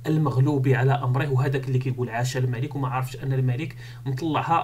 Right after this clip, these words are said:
على ظهرك. علاش كنقولوا أن الملك تيسرق الذهب؟ لأن الذهب يعني أنها ثروة، يعني، آه، يعني ب-،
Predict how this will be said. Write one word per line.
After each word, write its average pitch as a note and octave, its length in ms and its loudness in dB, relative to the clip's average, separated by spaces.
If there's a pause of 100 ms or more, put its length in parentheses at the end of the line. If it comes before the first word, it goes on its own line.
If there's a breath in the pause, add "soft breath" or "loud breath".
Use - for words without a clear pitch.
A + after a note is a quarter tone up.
على C#3 120 2
ظهرك. B2 300 -2
علاش A3 160 -2
كنقولوا F#3 500 0
أن D3+ 180 0
الملك C3+ 420 2
تيسرق B2+ 440 -2
الذهب؟ A#2+ 340 -10
لأن D#3 360 -4
الذهب C#3+ 400 -6
يعني D#3 340 -4 (400 loud breath)
أنها B2 420 0
ثروة، C3 520 -2
يعني، C3 500 -2
آه، - 640 -6
يعني A#2 360 -8
ب-، B2 300 -4